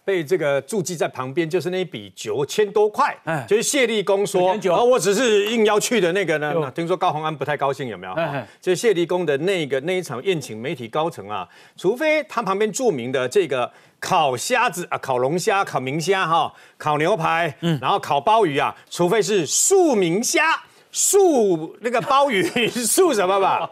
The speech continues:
Speaker 2: <laughs>
Speaker 1: 我那边相信哦。
Speaker 2: 哦。
Speaker 1: 这个报道事实上是要告诉你说，
Speaker 2: 然后那精华都没，没，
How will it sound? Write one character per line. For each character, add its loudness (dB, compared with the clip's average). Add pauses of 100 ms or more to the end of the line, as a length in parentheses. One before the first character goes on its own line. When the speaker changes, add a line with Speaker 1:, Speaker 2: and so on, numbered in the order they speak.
(220)
Speaker 2:
<laughs> -8
Speaker 1:
我 2
那 2
边 0
相 -2
信 -4
哦。 -14 (100)
Speaker 2:
哦。 -4 (320)
Speaker 1:
这 2
个 2
报 2
道 2
事 -6
实 -6
上 -2
是 -2
要 2
告 0
诉 -6
你 -6
说， -2
Speaker 2:
然 0
后 0
那 -2
精 -2
华 4
都 -4
没， 0
没， 0